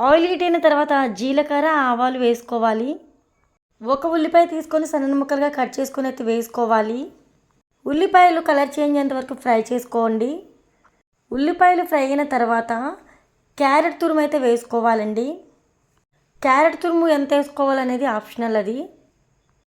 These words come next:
ఇక్కడ నేనైతే ఒక క్యారెట్ తీసుకొని ఒక క్యారెట్ తురుము అయితే వేసుకున్నానండి. ఇంకొంచెం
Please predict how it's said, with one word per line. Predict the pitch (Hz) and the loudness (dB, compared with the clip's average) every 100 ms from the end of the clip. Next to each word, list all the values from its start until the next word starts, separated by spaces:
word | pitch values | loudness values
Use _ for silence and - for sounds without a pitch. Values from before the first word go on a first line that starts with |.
| _ _ - 277 | _ _ -8 -6
ఇక్కడ | 285 359 339 | 2 4 6
నేనైతే | 320 302 320 | 4 2 2
ఒక | 269 294 302 | 0 0 0
క్యారెట్ | 285 285 277 | 0 -2 -6
తీసుకొని | 262 262 254 254 302 | -10 -4 -2 0 -2
ఒక | 294 285 | -2 -2
క్యారెట్ | 269 254 247 | -2 -4 -4
తురుము | 262 247 | -4 -2
అయితే | 240 247 | -2 0
వేసుకున్నానండి. | 233 233 240 233 226 214 208 269 339 _ _ _ _ _ _ _ _ - 311 | 0 0 -4 -2 -2 -2 -2 -4 -8 _ _ _ _ _ _ _ _ -6 -4
ఇంకొంచెం | 349 349 339 330 | -2 0 0 0